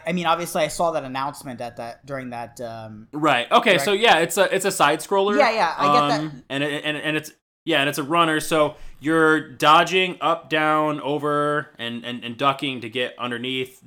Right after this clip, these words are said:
Speaker 2: jump over, and move through,
Speaker 1: Mm-hmm.
Speaker 2: um, enemies and, and obstacles. And this story is one of those stories where it's like, it's, it's vague,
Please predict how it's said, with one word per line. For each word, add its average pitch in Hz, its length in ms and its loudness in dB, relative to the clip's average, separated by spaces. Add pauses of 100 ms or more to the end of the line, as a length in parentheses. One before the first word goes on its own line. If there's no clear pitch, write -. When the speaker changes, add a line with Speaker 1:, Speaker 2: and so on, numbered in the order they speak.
Speaker 2:
jump 127 260 -6
over, 123 240 -2
and 113 80 -8
move 127 200 -8
through, 127 400 -6
Speaker 1:
Mm-hmm. 147 520 -14
Speaker 2:
um, 110 460 -6 (200)
enemies 156 600 -6
and, 110 500 -10 (120)
and 104 120 -12
obstacles. 139 880 -4 (480)
And 120 600 -4 (400)
this 147 200 -4
story 190 680 0
is 139 120 -4
one 151 80 -2
of 147 40 -4
those 135 180 -6
stories 131 420 -4
where 120 160 -2
it's 117 200 -6
like, 117 460 -4 (440)
it's, 135 380 -6
it's 135 220 -8
vague, 143 580 -2